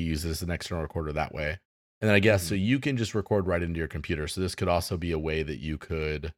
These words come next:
Speaker 1: um, if you didn't wanna record in body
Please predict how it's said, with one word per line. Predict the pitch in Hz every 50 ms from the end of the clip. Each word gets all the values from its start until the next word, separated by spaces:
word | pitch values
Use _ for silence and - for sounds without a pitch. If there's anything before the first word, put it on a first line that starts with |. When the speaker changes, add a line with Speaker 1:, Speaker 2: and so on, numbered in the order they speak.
| _ _ _ _ _ _ _ _ _ _ _ _ _ _ _ -
Speaker 1:
um, | 82 78 78 76 76 76 76 76 73 - _ -
if | 92 90 -
you | 104 98
didn't | 92 82
wanna | 85 85 82 80
record | 76 73 - - 87 80 78
in | 76 76 71
body | 71 73 73 71 71 69 69 69 69 69